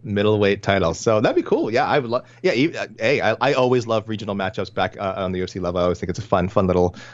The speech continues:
uh, narrative wrinkle you can add. Uh, oh, I'm sorry, there's two more 'cause I, like I said, new people. Uh, at Sep underscore Fred with two Ds, I don't know. Uh, Holland's train takedown defense, go to welterweight division, da, da, da,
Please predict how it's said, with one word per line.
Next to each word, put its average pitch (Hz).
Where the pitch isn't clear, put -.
uh, 92
narrative 92
wrinkle 92
you 90
can 92
add. 92
Uh, 110
oh, 180
I'm 139
sorry, 135
there's 127
two 190
more 147
'cause 101
I, 110
like 107
I 104
said, 92
new 110
people. 90
Uh, 104
at 160
Sep -
underscore 127
Fred 113
with 107
two 110
Ds, 92
I 90
don't 80
know. 71
Uh, 110
Holland's 147
train 113
takedown 123
defense, 113
go 117
to 101
welterweight 101
division, 95
da, 90
da, 107
da, 104